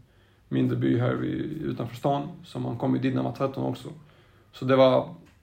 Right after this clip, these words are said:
om vi ska ta någon vi, jag tror det skulle bli fotbollsspelare, så är det ju de här grabbarna du nämner. Man såg ganska tidigt att det är, alltså, de har för första fotbollskvaliteter, men de har så,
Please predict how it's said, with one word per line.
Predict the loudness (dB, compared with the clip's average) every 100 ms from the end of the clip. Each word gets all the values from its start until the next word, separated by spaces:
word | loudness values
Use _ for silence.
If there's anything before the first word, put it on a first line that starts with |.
| _ -6
om | -4
vi |
ska | 0 4
ta | 8
någon | 12 12 12 8
vi, | 6 4 0 -4
jag | 2
tror | 8
det | 8 8
skulle | 0 2
bli | 2
fotbollsspelare, | 0 -6 -6 -4
så | -2
är |
det | 0
ju | 0 0 -4 -12 -16 -12 -4
de | 2
här | 4
grabbarna | 6 6 4
du | 4
nämner. | 2 0 -2 -8 -20 -20 _ _
Man | -6
såg | -2 0
ganska | 2 0 -2
tidigt | 0 0 0
att | -6 -10 -16 -20 _ -20 _
det | -20 -12 -8
är, | -6 -8 -12
alltså, | -16 -16 -18 -16 -4
de | 2 4
har | 4
för | 2
första | -6 -4 -2
fotbollskvaliteter, | 0 0 -2 -8 -16 -18 -6 4 4 6 2 2 -2 -18 -20 _ -16 -4
men | 2
de | 4
har | 4
så, | 2 -4 -4